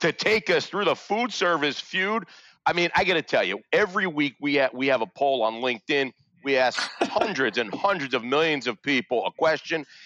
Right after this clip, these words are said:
Speaker 1: and we get millions and millions of responses. Uh, <laughs> Mister Hooper, are you ready for the food service feud?
Speaker 2: I am ready.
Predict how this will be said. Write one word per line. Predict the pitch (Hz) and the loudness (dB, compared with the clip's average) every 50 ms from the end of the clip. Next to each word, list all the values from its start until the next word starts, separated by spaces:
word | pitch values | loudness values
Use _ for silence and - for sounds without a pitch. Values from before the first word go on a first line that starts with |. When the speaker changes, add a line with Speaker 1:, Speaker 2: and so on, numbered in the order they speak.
| - - | -8 -4
Speaker 1:
and | - 139 143 | -2 0 0
we | 139 135 | 0 0
get | 117 120 117 113 - | 0 0 -2 -2 -2
millions | 117 123 165 185 196 190 175 156 127 139 | -6 -4 0 2 2 2 2 0 0 -2
and | 131 123 | -2 0
millions | 123 120 117 110 95 | 2 2 2 0 -2
of | 101 101 | -6 -8
responses. | 101 95 - - - 151 147 143 143 139 - - 156 139 135 131 117 - _ _ _ _ _ _ _ - | -8 -8 -4 -2 0 2 2 2 2 0 -2 -2 -2 -2 -2 -2 -4 -8 _ _ _ _ _ _ _ 0
Uh, | 123 127 123 123 127 - - - - | 2 4 4 4 2 2 0 -2 -2
<laughs> | - - - - - | 0 0 -2 0 0
Mister | 190 - - 160 143 | 0 0 0 0 -2
Hooper, | 147 147 - - 226 - | -2 -2 -2 -2 0 2
are | 143 170 190 208 | 4 4 4 4
you | 208 208 196 | 2 2 2
ready | 165 175 170 160 160 160 151 | 4 4 4 4 2 0 -2
for | - - 139 | -4 -4 -2
the | - - | -2 -2
food | - - 151 151 139 | 0 0 0 0 0
service | - - 131 120 110 123 - | 0 0 2 2 0 -2 -4
feud? | - - - 65 65 _ _ _ _ _ _ _ _ _ _ _ _ _ _ _ _ _ _ _ | -6 -10 -16 -20 -20 _ _ _ _ _ _ _ _ _ _ _ _ _ _ _ _ _ _ _
Speaker 2:
I | - 107 123 139 | -2 0 0 0
am | 135 123 113 104 92 85 | 0 -2 -4 -4 -6 -4
ready. | 90 104 113 113 98 82 76 69 - | -2 -2 0 0 -2 -6 -10 -14 -18